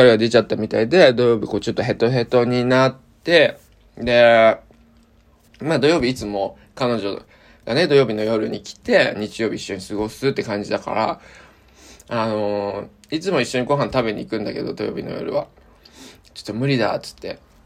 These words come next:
「ちょっと今日、もうご飯作って。」なんかこう、外食じゃ嫌だったんですよね。だから彼女にご飯作ってもらおうと思って。うん。で、「ご飯作って」って言ったら、「いいよ」みたいな感じで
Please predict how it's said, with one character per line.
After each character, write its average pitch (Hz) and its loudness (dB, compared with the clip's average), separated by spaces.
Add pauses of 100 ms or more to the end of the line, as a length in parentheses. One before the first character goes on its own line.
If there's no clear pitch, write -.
(480)
「ち - -18
ょ - -14
っ - -14
と - -20 (240)
今 104 -6
日、 - -20
も 104 -16
う - -20
ご 143 -2
飯 151 -2
作 - -4
っ - -2
て。」 - -4 (640)
な 165 -2
ん 208 -2
か 143 -8
こ 135 -4
う、 131 -2
外 196 -4
食 220 -4
じ 196 0
ゃ 180 2 (140)
嫌 143 -2
だ 120 2
っ - -20 (320)
た 107 0
ん - -6
で 104 -12
す - -12
よ - -6
ね。 202 -4
だ 110 -10
か 151 -4
ら 143 0
彼 - -6
女 107 -4 (120)
に 104 -14
ご 131 -4
飯 117 -4
作 160 -8
っ - -6
て - -8
も 98 -6
ら 110 0
お 117 2
う 95 -6
と - -14
思 - -16
っ - -20
て。 - -20 (340)
う 107 -4
ん。 113 -4 (1080)
で、 - -16 (200)
「ご 113 -6
飯 107 -6 (200)
作 - -10
っ 117 -8
て」 113 0
っ 110 0
て - -12 (400)
言 - -14
っ - -20
た 104 -2
ら、 - 0
「い 151 2
い - 4
よ」 107 6
み 90 -6
た 98 -4
い - -6
な - -8
感 95 -8
じ 95 -14
で - -6